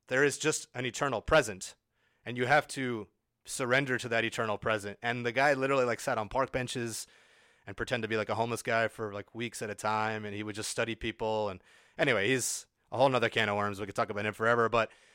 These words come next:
that idea that there's just, there is the eternal present. And I think that the movie really, obviously in a very funny, hilarious Bill Murray way, um,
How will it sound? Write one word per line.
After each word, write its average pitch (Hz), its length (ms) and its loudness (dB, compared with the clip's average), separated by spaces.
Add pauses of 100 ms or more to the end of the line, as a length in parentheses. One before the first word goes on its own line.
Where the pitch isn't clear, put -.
(160)
that 127 220 6
idea 127 500 6
that 110 240 2
there's 117 220 -4
just, - 260 -4
there 120 180 4
is 151 360 4
the 120 180 -2
eternal 113 380 -2
present. 98 580 0 (720)
And 110 500 2 (360)
I 123 100 -4
think 131 220 -4
that 131 100 -4
the 123 80 -2
movie 117 260 0
really, 110 240 0
obviously 104 320 -4
in 104 80 -6
a 98 40 -6
very 98 180 -6
funny, 87 460 -12 (280)
hilarious 95 460 -6
Bill 101 180 -8
Murray 95 260 -8
way, 95 400 -6 (400)
um, 85 420 -12